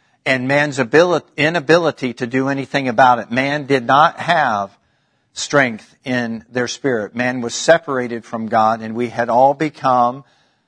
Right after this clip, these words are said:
what? Sons and daughters of the devil.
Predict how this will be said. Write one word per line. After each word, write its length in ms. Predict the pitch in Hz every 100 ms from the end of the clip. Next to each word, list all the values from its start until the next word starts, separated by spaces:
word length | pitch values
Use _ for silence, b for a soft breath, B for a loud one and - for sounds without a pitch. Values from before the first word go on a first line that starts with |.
| _ _ _ _ _ _ _ _
what? 340 | 104 107 143 -
Sons 460 | - 135 147 139
and 200 | 143 139
daughters 800 | 131 143 156 123 107 113 110 - _ _ _ _ _ _ _ _ _ _ _ _ _ _ _
of 160 | 127 127
the 100 | 131
devil. 500 | 139 143 117 87